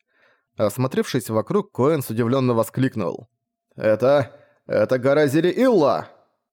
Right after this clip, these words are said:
Одна из горных гряд, возвышавшихся на западе от деревни в пяти тысячах футов над уровнем моря.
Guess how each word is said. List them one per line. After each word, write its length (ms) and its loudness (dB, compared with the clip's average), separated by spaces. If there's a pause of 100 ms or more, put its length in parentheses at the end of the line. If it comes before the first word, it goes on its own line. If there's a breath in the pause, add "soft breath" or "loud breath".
(120)
Одна 440 -2
из 120 -2
горных 400 -2
гряд, 240 -2
возвышавшихся 840 -4
на 120 -2
западе 400 0
от 100 -2
деревни 400 -2
в 80 -12
пяти 240 -4
тысячах 440 -6
футов 300 -6
над 160 0
уровнем 340 0
моря. 500 0